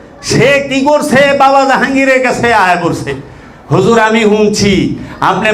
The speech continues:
পারেন এবং আপনাকে আমি চিনি, আপনি যে এলেম, আপনার যে কালাম, আপনি যে জ্ঞানী, আপনি জানেন, আমাকে একটা তদবির করে দেন, আমার এরকম বন্ধু আল্লাহ আমার বনে না, আমার এই তদবিরটা করেন, আমি আপনারে পাঁচ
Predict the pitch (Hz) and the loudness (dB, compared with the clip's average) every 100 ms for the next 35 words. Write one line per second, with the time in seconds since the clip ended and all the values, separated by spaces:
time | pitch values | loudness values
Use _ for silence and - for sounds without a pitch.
0 | 214 214 226 226 220 226 233 254 262 254 | 0 0 0 0 0 0 0 0 -2 0
1 | 269 294 285 277 269 262 214 - - - | 2 2 2 2 2 2 0 -2 -6 -2
2 | 165 - 208 208 208 208 220 226 208 202 | -2 0 -2 2 2 2 2 2 0 -2
3 | 208 208 196 202 202 214 220 196 196 190 | -2 -2 -2 -2 2 2 2 2 -2 -2
4 | 208 190 214 - 220 285 320 - - - | -2 0 0 0 0 2 2 0 -4 -10
5 | - 143 202 202 202 185 185 180 156 135 | -6 -2 0 0 0 0 0 0 -2 -6
6 | - - - 202 214 220 214 220 220 214 | -8 -6 -2 0 0 0 0 -2 -2 -2
7 | 214 214 208 208 208 202 202 196 202 208 | 0 -2 0 0 2 0 0 0 2 2
8 | 214 180 208 196 208 208 196 202 202 196 | 2 2 0 0 0 2 2 4 2 0
9 | 202 202 196 202 208 262 254 - - - | 0 0 2 0 2 2 0 -2 -10 -6
10 | 160 190 202 202 214 208 175 185 185 180 | -2 0 2 2 2 0 0 -2 0 0
11 | 165 156 147 120 107 - - - - - | 2 2 0 -2 -8 -14 -18 -20 -20 -20
12 | - - - - - - - - - 180 | -20 -20 -20 -20 -20 -18 -16 -10 -4 0
13 | 220 214 208 208 208 226 | 0 0 0 0 0 0